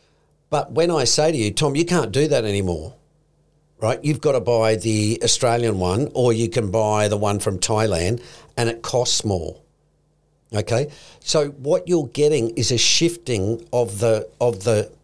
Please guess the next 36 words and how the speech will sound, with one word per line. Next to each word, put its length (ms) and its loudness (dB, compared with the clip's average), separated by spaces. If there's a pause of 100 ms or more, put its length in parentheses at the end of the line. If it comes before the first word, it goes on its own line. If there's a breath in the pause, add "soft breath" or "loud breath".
(120)
investment 800 0 (300)
and 300 0
the 60 0
mix 360 -2
between 800 0 (340)
the, 280 -2
the 280 -4
owners, 680 2
right, 200 0
the, 120 -4 (120)
the 200 -6
capital 440 0
owners 600 2 (160)
and 280 0
the 60 0
staff. 720 -2 (220)
And 120 0
I, 200 0 (100)
I, 140 0 (160)
I 60 0
think 260 -4
we 100 2
went 180 -2
through 180 0
this 180 2
a 40 -8
couple 280 -4
of 40 0
weeks 220 0
ago 180 0
with 200 -4
the 60 -4
coffee, 580 -6 (200)
right? 240 -4
Once 320 0
you, 200 0